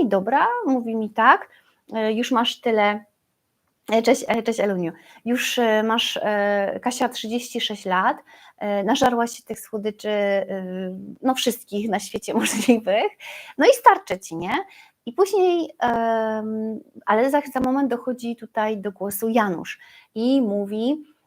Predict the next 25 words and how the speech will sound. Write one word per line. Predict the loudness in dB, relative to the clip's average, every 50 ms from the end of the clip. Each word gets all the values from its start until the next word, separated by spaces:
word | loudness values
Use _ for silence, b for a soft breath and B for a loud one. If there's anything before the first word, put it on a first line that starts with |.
| B _
nam | -8 -6 -4 -4 -4 -4
takie | -4 -4 -4 -6 -8 -12
coś, | -10 -12 -12 -12 -12 -10 -8
ej, | -6 -4 -2 0 0 -2 -2
nie, | -2 -4 -4 -4 -4 -4
no | -4 -6 -6
co | -8 -10 -10
ty, | -8 -6 -6 -6 -6 -8 b b b b b b b b -14
e, | -12 -8 -4
będzie | -2 -2 -2 -2 -4 -8
ci | -10 -6 -4
bardzo | -2 -4 -4 -4 -8 -10 -10
smutno, | -10 -8 0 2 4 4 4 2 0 -4 -6 -4 -4 -4 -6 -6
będzie | -8 -8 -8 -8 -8
ci | -10 -12 -10
przykro, | -6 -6 -6 -2 -2 -2 -2 0
kiedy | -2 -4 -4 -4
inni | -4 -2 0 0 0 0
będą | -2 -4 -4 -4 -4 -4 -4
zaraz | -4 -4 -4 -4 -4
tu | -6 -8 -8
wyciągać | -8 -8 -8 -6 -6 -6 -6 -6
jakieś | -8 -8 -8 -8 -6
batoniki, | -6 -6 -4 -4 -4 -4 -4 -4 -6 -6 -8
szarlotki, | -6 -6 -6 -6 -6 -8 -10 -10 _ -6